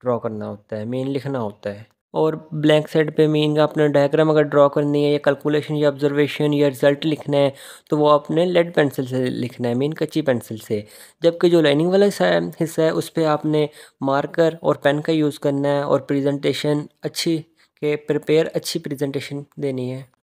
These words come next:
और मैंने पेज वन बाय वन आगे फॉरवर्ड किए हुए हैं ताकि आप देख सकें कि कौन सा प्रैक्टिकल किधर किया हुआ है और तरतीब के साथ एक्सपेरिमेंट नंबर वन, एक्सपेरिमेंट नंबर टू ऐसे सभी ना मेंशन किए हुए हैं।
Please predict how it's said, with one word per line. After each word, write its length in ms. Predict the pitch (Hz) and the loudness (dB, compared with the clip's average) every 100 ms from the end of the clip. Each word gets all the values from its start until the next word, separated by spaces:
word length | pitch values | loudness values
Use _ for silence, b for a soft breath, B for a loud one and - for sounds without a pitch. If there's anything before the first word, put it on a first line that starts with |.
| - | -4
और 260 | 147 151 | 0 0
मैंने 300 | 147 143 143 | 0 0 0
पेज 260 | 139 139 131 | 0 2 2
वन 260 | 135 139 139 | 2 2 4
बाय 100 | 139 | 2
वन 320 | 127 131 135 - | 2 0 -2 0
आगे 220 | 123 131 | 0 0
फॉरवर्ड 400 | - 131 127 135 | 0 2 2 -2
किए 240 | 135 127 | -2 0
हुए 200 | 127 131 | 0 0
हैं 100 | 127 | 0
ताकि 280 | 127 123 131 | 2 0 2
आप 140 | 127 | 2
देख 240 | 127 123 120 | 2 0 0
सकें 280 | 135 139 131 | -2 0 0
कि 60 | |
कौन 240 | 131 131 127 | 0 0 0
सा 100 | 135 | -2
प्रैक्टिकल 460 | 131 120 123 131 | -4 -6 -2 -2
किधर 240 | 127 127 131 | 0 -2 -2
किया 240 | 127 123 | 0 0
हुआ 220 | 123 123 | 2 2
है 100 | 123 120 B B B | 2 0 B B B
और 400 | 127 123 123 123 - - - | 0 2 0 -4 -14 -12 -4
तरतीब 360 | 139 143 135 | -2 0 0
के 140 | - 135 | 2 0
साथ 220 | 131 127 131 - _ - | 2 0 0 -8 _ -20
एक्सपेरिमेंट 480 | - - 127 127 131 | -4 4 4 6 4
नंबर 220 | 127 120 | 4 2
वन, 240 | 123 123 120 | 2 2 0
एक्सपेरिमेंट 480 | - 131 127 123 | 0 0 2 2
नंबर 160 | 123 123 | 2 0
टू 280 | 123 127 127 | 0 2 2
ऐसे 300 | 113 - 127 | 0 -2 -4
सभी 280 | 127 123 123 | -2 -2 0
ना 120 | 143 | 0
मेंशन 340 | 139 120 147 | 0 -2 -4
किए 240 | 131 120 120 | -4 -4 -2
हुए 220 | 123 120 | -2 -2
हैं। 160 | 120 | -2